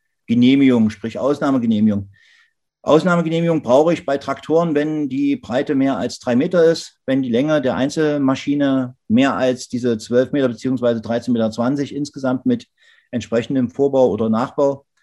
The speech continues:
und wenn der Gesamtzug länger als achtzehn fünfundsiebzig ist. Die Regelung zwanzig Meter fünfzig gibt es natürlich immer noch, wenn ich die alten Anhänger letztendlich, ähm, anhänge.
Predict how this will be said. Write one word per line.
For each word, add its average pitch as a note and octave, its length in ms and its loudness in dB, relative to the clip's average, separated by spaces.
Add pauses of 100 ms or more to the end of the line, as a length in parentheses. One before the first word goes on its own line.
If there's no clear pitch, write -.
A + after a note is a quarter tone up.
(360)
und D3+ 260 4
wenn C#3+ 280 2
der B2+ 120 2
Gesamtzug C#3 1080 -2 (180)
länger C3+ 360 2
als A#2 300 -6
achtzehn C3 400 -8
fünfundsiebzig D3 640 -2
ist. G2 260 -10 (400)
Die A#2+ 100 0
Regelung E3 720 0
zwanzig D#3 560 -4
Meter D3 260 -2
fünfzig E3 600 -6
gibt E3 200 -8
es C3+ 120 -14
natürlich C#3+ 840 0 (100)
immer F3+ 220 6
noch, F3+ 280 0
wenn C#3+ 140 -2
ich C#3+ 120 -6
die - 100 -8
alten C3 320 -2
Anhänger D3 540 -2
letztendlich, C#3 760 -4
ähm, C3 480 0 (140)
anhänge. D#3+ 480 -4